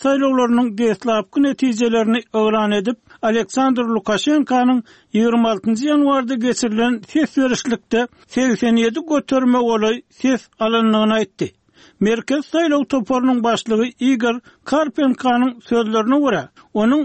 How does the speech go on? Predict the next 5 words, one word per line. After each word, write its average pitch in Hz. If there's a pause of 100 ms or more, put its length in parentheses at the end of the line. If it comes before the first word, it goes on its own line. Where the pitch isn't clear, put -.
(180)
iň 294 (120)
ýakyn 254 (160)
bäsleşi 226 (200)
Sergey 220 (120)
Srankov 233